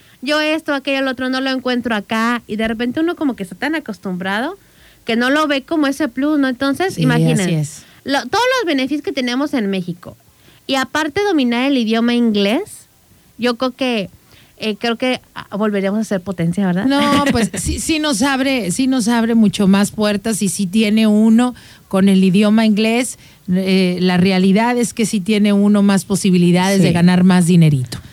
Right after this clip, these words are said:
Speaker 2: Es la verdad que te paguen mucho
Speaker 1: Sí,
Speaker 2: mejor.
Speaker 1: la verdad que trabajo, escuela, estudios, intercambios. Fíjate que hay muchas, muchas becas que de repente da incluso el gobierno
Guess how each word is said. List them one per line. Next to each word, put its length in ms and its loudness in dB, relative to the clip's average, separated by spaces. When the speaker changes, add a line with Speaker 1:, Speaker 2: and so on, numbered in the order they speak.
Speaker 2:
Es 260 0
la 100 2
verdad 260 0
que 120 -2
te 120 -4
paguen 340 2
mucho 220 4
Speaker 1:
Sí, 60 4
Speaker 2:
mejor. 260 4
Speaker 1:
la 120 2
verdad 200 0
que 140 -4
trabajo, 680 -2
escuela, 880 -2
estudios, 840 -2
intercambios. 840 0
Fíjate 260 0
que 100 -2
hay 80 0
muchas, 440 -2
muchas 360 -2
becas 360 -2
que 160 -2
de 120 -2
repente 420 -2
da 100 0
incluso 340 -2
el 100 0
gobierno 680 0